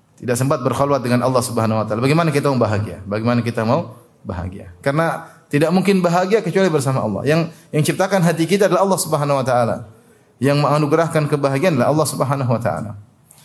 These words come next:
Karena Ibnu Qayyim rahimahullah punya perkataan yang indah dalam kitabnya Idatus Sabirin wa Dhakhiratus Syakirin.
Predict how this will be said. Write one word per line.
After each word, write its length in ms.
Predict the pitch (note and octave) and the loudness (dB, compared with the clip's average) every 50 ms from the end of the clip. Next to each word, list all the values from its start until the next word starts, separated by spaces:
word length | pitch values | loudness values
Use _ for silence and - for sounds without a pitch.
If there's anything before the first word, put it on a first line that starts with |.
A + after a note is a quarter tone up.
| - - - - - _ - | -20 -20 -20 -20 -20 _ -6
Karena 240 | C#3+ D3+ D3+ E3 F#3 | -2 -2 0 2 2
Ibnu 220 | F#3+ F3+ D#3 D#3+ D#3 | 2 2 2 2 2
Qayyim 240 | - F3+ F3 D#3+ D3+ | 2 0 0 0 0
rahimahullah 640 | D3 D3 D3 C#3 C3 C#3 D3 D#3+ D#3+ D#3 C3 A#2+ | 0 2 2 2 2 2 2 2 0 0 -2 -4
punya 240 | - C3 C3 C3+ B2 | -6 -2 -2 -2 -2
perkataan 400 | B2+ C3 B2+ C3+ C3+ C#3 B2+ C3 | -2 -2 -4 -2 -2 -2 -2 0
yang 100 | C3+ D#3 | 2 2
indah 80 | C#3+ B2+ A#2+ | 2 2 2
dalam 120 | B2 A#2+ | 0 0
kitabnya 320 | B2 A#2+ C#3+ - - B2 A2+ B2+ | 0 0 -2 -2 0 0 0 0
Idatus 320 | C3+ B2+ A#2 A#2 A#2+ - | 2 0 0 0 -2 -2
Sabirin 640 | - A#2+ A2+ G#2+ A2+ A2 C3+ C3+ A#2+ A2 G#2+ G#2+ - - - _ _ _ _ _ _ _ _ _ _ _ | 0 0 0 0 0 0 0 0 0 -2 -4 -6 -10 -18 -20 _ _ _ _ _ _ _ _ _ _ _
wa 160 | - A#2 A#2+ | 0 0 2
Dhakhiratus 500 | A2+ A#2+ - D3 D3+ C#3 B2+ B2 A#2 G2+ | 2 2 2 2 2 2 0 -2 -4 -2
Syakirin. 680 | - B2 A#2 A2+ - A#2+ B2+ C#3+ C3+ - - - - | 0 0 -2 0 0 0 0 2 0 -2 -4 -10 -14